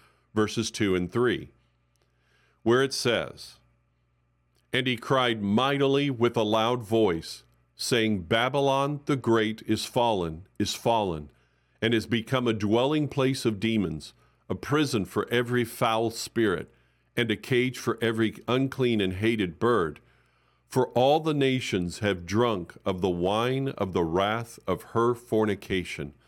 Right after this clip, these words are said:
The kings of the earth have committed fornication with her, and the merchants of the earth have become rich through the abundance of her luxury."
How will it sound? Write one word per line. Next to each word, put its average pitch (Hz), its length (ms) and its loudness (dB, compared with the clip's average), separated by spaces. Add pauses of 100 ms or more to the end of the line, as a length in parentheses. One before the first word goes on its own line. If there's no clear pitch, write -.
(580)
The 123 80 0
kings 156 480 -2
of 151 120 -4
the 147 160 4
earth 82 420 -2
have 98 180 -2
committed 113 420 2
fornication 104 800 -2
with 101 260 0
her, 76 280 -4 (680)
and 120 160 0
the 110 80 4
merchants 139 640 2
of 113 140 0
the 107 180 0
earth 98 440 0 (300)
have 123 180 -2
become 110 540 0
rich 135 460 0
through 110 160 2
the 98 140 2
abundance 90 960 -2 (120)
of 95 240 -2
her 92 160 0
luxury." 82 760 -4